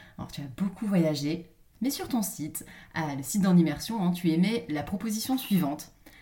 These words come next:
Et si finalement, on pouvait découvrir une nouvelle culture sans faire exploser son empreinte carbone ? C'est une belle promesse. Alors dis-moi, comment on passe d'un job de brand manager dans le marketing chez Johnson and Johnson, donc une multinationale américaine qui développe des marques comme Neutrogena par exemple,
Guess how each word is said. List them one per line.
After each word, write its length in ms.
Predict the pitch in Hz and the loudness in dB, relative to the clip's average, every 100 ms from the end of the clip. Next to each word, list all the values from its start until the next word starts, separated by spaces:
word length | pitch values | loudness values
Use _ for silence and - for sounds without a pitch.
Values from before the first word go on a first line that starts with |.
| - - | -20 0
Et 60 | 170 | 2
si 220 | 175 320 | 4 2
finalement, 640 | 330 262 202 165 151 - _ _ 175 | 4 6 6 4 2 -6 _ _ -4
on 80 | |
pouvait 220 | 175 196 202 | -2 0 0
découvrir 540 | 180 175 160 208 226 151 | 0 -2 -2 -2 -2 -6
une 120 | 151 | 0
nouvelle 260 | 185 254 | 0 0
culture 420 | 254 180 - 208 - - | -2 -4 -2 -6 -8 -10
sans 360 | - - 339 | -10 -2 -2
faire 200 | 339 202 | 0 -2
exploser 420 | 185 180 180 175 | -2 -4 0 0
son 200 | 226 156 | 0 -2
empreinte 320 | 147 - 220 202 | -2 -2 -4 -4
carbone ? 340 | 156 131 117 - _ | -4 -4 -8 -12 _
C'est 220 | - - 156 | -20 -12 -8
une 100 | 139 | -4
belle 280 | 170 233 | -4 -4
promesse. 600 | - 190 170 - - - - - - - - - | -6 -4 -4 -6 -10 -14 -16 -20 -20 -20 -16 -2
Alors 260 | 214 285 | 2 4
dis-moi, 460 | 208 208 175 151 - - - - _ - | 6 8 6 4 -4 -18 -20 -20 _ -2
comment 220 | 311 370 | 2 4
on 60 | 339 | 4
passe 220 | 233 208 | 6 4
d'un 120 | 190 | 4
job 240 | 185 233 185 | 6 6 6
de 120 | 165 | 6
brand 220 | 175 226 | 6 6
manager 520 | 240 220 196 185 202 | 4 4 4 4 2
dans 100 | 175 | 2
le 60 | 147 | 2
marketing 560 | 175 175 185 - 214 180 | 2 0 -2 0 2 2
chez 240 | 165 139 | 0 0
Johnson 320 | 160 151 160 147 | 0 0 0 0
and 40 | |
Johnson, 400 | 151 190 240 302 | 4 4 6 4
donc 140 | 208 175 | 4 2
une 140 | 151 | 2
multinationale 800 | 160 220 208 214 196 190 202 190 | 6 6 4 0 0 0 0 2
américaine 560 | 151 147 160 220 254 269 | 2 0 -4 -2 0 -2
qui 140 | 175 | 0
développe 320 | 165 165 180 | 0 2 2
des 120 | 165 156 | 2 0
marques 280 | 165 175 | 0 -2
comme 100 | 143 | -6
Neutrogena 500 | 135 - 147 143 135 | -6 -6 -8 -4 -2
par 140 | - 147 | 0 -2
exemple, 420 | 147 185 262 | -2 -2 -2